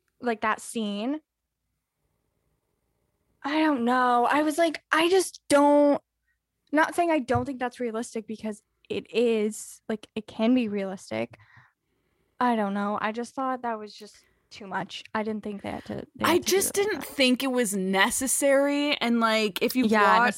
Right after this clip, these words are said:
Speaker 1: necessary, that's what, the word I'm
Speaker 2: Friends at
Speaker 1: looking
Speaker 2: Home, if you've watched, like, the behind the scenes of this episode, like, Sam Levinson is talking about, like, what's, like, like, a gun to your head is obviously scarier, but the scarier thing is, like, when it's turned around on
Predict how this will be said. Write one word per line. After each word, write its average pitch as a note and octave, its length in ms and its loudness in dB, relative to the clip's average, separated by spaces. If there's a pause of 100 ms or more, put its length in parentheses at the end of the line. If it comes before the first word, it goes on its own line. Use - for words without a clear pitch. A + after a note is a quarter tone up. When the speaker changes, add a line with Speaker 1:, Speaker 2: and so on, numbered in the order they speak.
Speaker 1:
necessary, - 160 0
that's - 180 -6
what, - 120 -14 (220)
the G#3 80 -4
word G3+ 120 -2
I'm G3+ 60 -4
Speaker 2:
Friends B3 200 4
at C4 80 2
Speaker 1:
looking A#3+ 140 2
Speaker 2:
Home, A#3 80 2
if G3+ 160 0
you've A#3 180 0
watched, G3+ 380 0
like, C4+ 160 2
the C#4 80 0
behind A3 340 0
the G#3 60 -4
scenes G3 320 -4
of G3+ 60 -2
this G3 180 -4
episode, F#3+ 600 -2
like, F#3 140 -2
Sam G#3 240 -4
Levinson F#3 420 -2
is F3+ 120 -6
talking E3+ 400 -4
about, E3 240 -4
like, F3 180 -4
what's, E3+ 440 -6 (400)
like, F3 320 -2 (640)
like, F#3 300 0 (160)
a G#3 120 0
gun F3+ 240 0
to F3 100 -8
your F#3+ 80 -2
head E3 200 -4
is E3 100 -6
obviously D#3 300 -4
scarier, D#3+ 560 -6
but E3 100 -10
the - 80 -10
scarier D#3 600 -6
thing E3+ 280 -4
is, D#3 220 -8
like, D3 180 -6
when D#3 340 -8
it's E3 180 -8
turned D3+ 300 -8
around C#3+ 340 -4
on C#3+ 240 -8